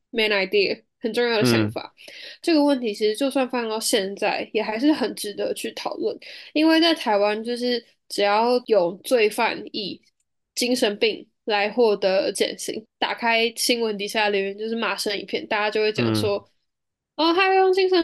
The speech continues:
Speaker 1: 病啊，他就是好，那精神病，大家都说自己是精神病就好。”
Speaker 2: 嗯。
Speaker 1: 但是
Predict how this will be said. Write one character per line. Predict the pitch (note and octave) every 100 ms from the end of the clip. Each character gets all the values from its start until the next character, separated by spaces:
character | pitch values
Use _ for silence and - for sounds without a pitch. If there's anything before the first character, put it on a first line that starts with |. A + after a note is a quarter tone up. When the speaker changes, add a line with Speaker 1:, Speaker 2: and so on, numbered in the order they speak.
| - D#4+
Speaker 1:
病 | E4+ E4
啊， |
他 | D#4+ E4+
就 | F4
是 | F4
好， | D#4 B3+ B3
那 | D4+
精 | D#4 E4+
神 | D#4 D4
病， | D#4+
大 | D4+ D4+
家 |
都 | D#4 D#4
说 | D#4
自 | D4
己 | B3+
是 | -
精 | C4 C4
神 | A3+ A3+
病 | A#3+
就 | A#3
好。” | - - _ _ _ _ -
Speaker 2:
嗯。 | -
Speaker 1:
但 | G#4
是 | G#4 G4 E4+ C4